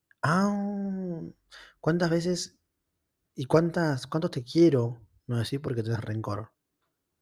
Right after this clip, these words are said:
¿Cuántas felicitaciones?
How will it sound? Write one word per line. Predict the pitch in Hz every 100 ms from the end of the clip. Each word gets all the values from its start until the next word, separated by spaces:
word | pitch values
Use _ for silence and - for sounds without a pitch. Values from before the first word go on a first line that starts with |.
| _ _ _ _ _ _ _ _ _
¿Cuántas | - 127 131 131 123 120 113 107 - -
felicitaciones? | - 117 113 113 110 - 143 156 120 113